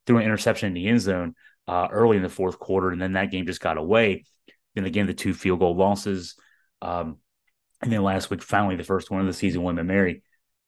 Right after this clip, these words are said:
So one and five could have been, I mean, two and four, three and three, even at best four and two. Second half of the season is, I mean, this murderer's row. We, we, you know, the schedule makers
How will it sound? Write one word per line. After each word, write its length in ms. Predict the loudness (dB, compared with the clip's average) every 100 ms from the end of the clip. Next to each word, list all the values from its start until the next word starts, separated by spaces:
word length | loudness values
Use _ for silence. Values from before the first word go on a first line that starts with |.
| _
So 120 | 2 6
one 220 | 8 8
and 120 | 6
five 560 | 6 8 10 10 6 6
could 180 | 4
have 100 | 6
been, 580 | 4 4 4 4 2 2
I 60 | 2
mean, 240 | 2 2
two 160 | -2 -4
and 100 | 0
four, 220 | 2 2
three 180 | 2 -4
and 80 | -4
three, 320 | -4 -2 -2
even 380 | 0 0 0 -2
at 180 | -2
best 240 | -2 -2 -2
four 300 | -4 -2 -2
and 160 | -2
two. 380 | -2 0 0 -4 -8 _ _ _ _ _
Second 460 | -6 -2 -2 -2 0
half 240 | 2 4
of 80 | 2
the 80 | 0
season 640 | 2 2 4 4 4 4
is, 240 | 0 -4 -4
I 300 | -6 -6 -8
mean, 160 | -8
this 240 | -6 -6 -4
murderer's 500 | 2 4 4 2 0
row. 260 | 0 0
We, 160 | -2 -6
we, 340 | -4 -6 -8 -8
you 120 | -6
know, 120 | -6
the 100 | -8
schedule 420 | -4 0 0 2
makers 560 | 2 0 0 -2 -4